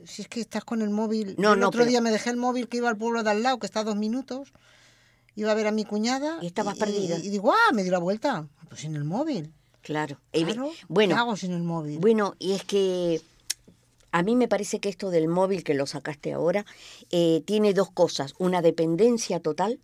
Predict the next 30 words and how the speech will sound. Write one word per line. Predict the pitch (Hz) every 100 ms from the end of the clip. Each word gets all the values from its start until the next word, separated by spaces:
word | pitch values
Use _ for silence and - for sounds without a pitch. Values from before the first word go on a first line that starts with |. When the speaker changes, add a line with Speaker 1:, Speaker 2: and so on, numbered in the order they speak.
| _ _ _ -
Speaker 2:
¿eh? | 170
Speaker 1:
Mm. | 180 170 - - _
Speaker 2:
Y, | - 196 190 185 170 - 180
y | 185
en | 180
algunas | 175 208 233
personas | 226 175 233 226
un | 165 156
vicio, | 226 - 127 131 - _ - - _ -
porque | 160 - 165
no, | 196 - -
mm, | 185 180 175 165 165 -
no | 185
puede | 190 202
ser | - 240
que | - 175
llegues | 190 185 175 175
a |
un | 175 175
lugar, | 170 190 254
o | 214
un | 180 226
café, | 247 208 143 - -
Speaker 1:
Ya. | 190 220
Speaker 2:
¿eh? | 254 -
Yo | 180 277
lo | 294
veo | 320 403 160
caminando, | 160 160 254 370 147
¿eh? | 165